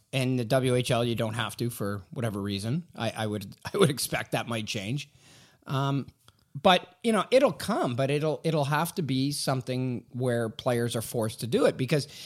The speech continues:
you know, I mean, in a year after Bill Masterton died, and, and I mean, comparing the sixties to now is,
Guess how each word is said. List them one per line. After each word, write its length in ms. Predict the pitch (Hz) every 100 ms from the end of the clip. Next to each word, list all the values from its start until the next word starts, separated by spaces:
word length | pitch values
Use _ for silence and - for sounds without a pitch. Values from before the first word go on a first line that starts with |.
| - -
you 140 | 196
know, 260 | 185 160 156 - -
I 80 | 160
mean, 340 | 175 175 175 - _ _ _ _ -
in 360 | 165 160 156 - _ -
a 60 | 170
year 500 | 147 165 262 285 -
after 400 | 175 180 175 180
Bill 220 | 147 156
Masterton 600 | 147 131 139 - 123 117
died, 280 | 120 123 147
and, 200 | 196 -
and 140 | 220
I 80 | 220
mean, 240 | 226 220
comparing 540 | 208 202 185 196 208 208
the 80 | 180
sixties 540 | - 190 - 202 170
to 100 | -
now 340 | 147 131 139
is, 320 | 135 123 -